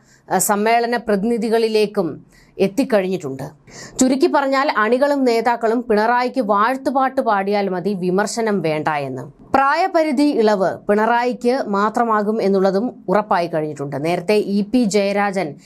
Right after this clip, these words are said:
ഇടത് കൺവീനർ സ്ഥാനം രാജിവെച്ചു. ഈ ഘട്ടത്തിൽ എ കെ ബാലന് ആ പദവിയിൽ നിയോഗിക്കണമെന്ന ചർച്ച സജീവമായിരുന്നു. എന്നാൽ ടി പി രാമകൃഷ്ണനാണ് കൺവീനറായത്.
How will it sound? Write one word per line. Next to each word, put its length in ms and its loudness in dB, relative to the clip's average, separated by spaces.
ഇടത് 260 2
കൺവീനർ 420 0
സ്ഥാനം 400 -2
രാജിവെച്ചു. 680 -4
ഈ 260 2
ഘട്ടത്തിൽ 440 0
എ 180 0
കെ 180 -2
ബാലന് 800 -2
ആ 240 -2
പദവിയിൽ 600 -2
നിയോഗിക്കണമെന്ന 840 0
ചർച്ച 360 -4
സജീവമായിരുന്നു. 1080 -4
എന്നാൽ 360 0
ടി 100 0
പി 180 0
രാമകൃഷ്ണനാണ് 840 0
കൺവീനറായത്. 800 -2